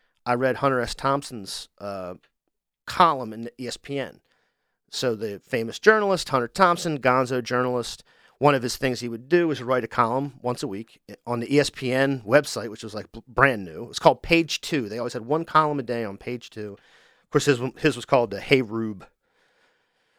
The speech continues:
But this was, um, <clears throat> this is a little bit of the essay that he,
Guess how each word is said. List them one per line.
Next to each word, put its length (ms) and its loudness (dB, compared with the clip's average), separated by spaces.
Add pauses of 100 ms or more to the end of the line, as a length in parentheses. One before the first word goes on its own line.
(120)
But 100 0
this 220 6
was, 180 2
um, 320 4
<clears throat> 20 -18
this 380 4
is 100 0
a 60 8
little 260 2
bit 420 2
of 500 -2
the 180 -8
essay 240 2
that 160 0
he, 300 -10